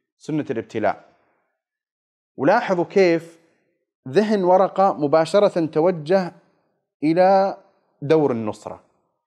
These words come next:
إلى دور النصرة. هذا الذي يحتاجه النبي صلى الله عليه وسلم، يحتاج هذه النصرة. ورقة مباشرة توجه، انصرف ذهنه إلى قضية إيش؟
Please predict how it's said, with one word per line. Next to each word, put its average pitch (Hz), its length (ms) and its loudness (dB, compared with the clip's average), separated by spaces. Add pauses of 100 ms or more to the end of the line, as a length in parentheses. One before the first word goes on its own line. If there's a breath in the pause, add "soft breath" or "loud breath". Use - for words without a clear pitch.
(1040)
إلى 123 140 0
دور 139 260 0
النصرة. 104 520 -10 (560)
هذا 170 220 0
الذي 170 280 -4
يحتاجه 135 480 -4
النبي 113 420 -8
صلى 107 200 -10
الله 101 300 -4
عليه 92 160 -6
وسلم، 85 380 -16 (2000)
يحتاج 143 380 -4
هذه 127 260 -2
النصرة. 101 540 -12 (280 soft breath)
ورقة 165 340 0
مباشرة 175 600 0
توجه، 143 680 -4
انصرف 151 380 -4
ذهنه 156 400 -4
إلى 131 180 -2
قضية 139 500 -6 (1200)
إيش؟ 135 300 -6